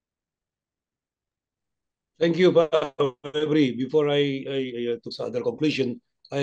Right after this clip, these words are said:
have to reconfirm your, uh, last conclusion, that is, we have to build the ecosystem of the railway in Indonesia,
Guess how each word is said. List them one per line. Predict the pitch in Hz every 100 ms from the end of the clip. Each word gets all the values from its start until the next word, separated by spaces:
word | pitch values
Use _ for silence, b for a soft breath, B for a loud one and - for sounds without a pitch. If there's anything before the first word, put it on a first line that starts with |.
| 143
have | 147
to | 147
reconfirm | 135 147 131 151
your, | 131 123 127
uh, | 117 113 113 117
last | 120 123
conclusion, | 123 110 120 110 135
that | 117 110
is, | 117 - _ b b b b _
we | 165
have | 190 196 -
to | 160
build | 127 175 151
the | 151 143
ecosystem | 151 - 151 - 156 117 123
of | 127 123 120 113 104 _ _ - _
the | 117 110
railway | 123 135 123 131 127 127
in | 113
Indonesia, | 117 117 117 120 110 107 92